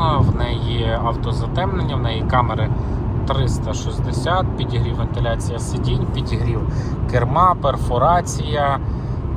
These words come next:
Неймовірно багато опцій, які реально доступні.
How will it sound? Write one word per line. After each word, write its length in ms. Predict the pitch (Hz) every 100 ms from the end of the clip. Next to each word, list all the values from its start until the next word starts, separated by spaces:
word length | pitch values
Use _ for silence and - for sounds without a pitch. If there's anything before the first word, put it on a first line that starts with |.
| 110
Неймовірно 880 | 110 123 151 160 165 185 180 165 156 127
багато 680 | 139 131 147 175 160 - 151 - 151
опцій, 460 | 202 - - - - - - - - -
які 260 | - 143
реально 340 | 127 139 165 156
доступні. 600 | 120 - - 135 -